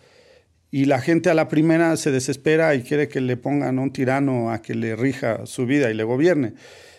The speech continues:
Eh, si nosotros nos vamos de este planeta, en el poco tiempo que nos queda, aportando algo para que la democracia se consolide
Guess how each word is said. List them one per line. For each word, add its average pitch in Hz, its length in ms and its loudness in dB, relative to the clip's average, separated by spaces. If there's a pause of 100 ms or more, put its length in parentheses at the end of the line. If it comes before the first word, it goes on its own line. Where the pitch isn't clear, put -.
(240)
Eh, - 320 -10
si 139 600 0
nosotros 190 440 2
nos 160 200 2
vamos 160 380 2
de 139 80 2
este 131 520 -2 (180)
planeta, 135 640 2
en 123 180 -6
el 120 120 -8
poco 151 400 -4
tiempo 156 260 -2
que 131 140 -6
nos 127 180 -4
queda, 151 240 2 (920)
aportando 147 760 2
algo 135 240 0
para 123 200 -2
que 131 120 -10
la 123 80 -2
democracia 131 560 -4
se 127 180 -6
consolide 131 680 -2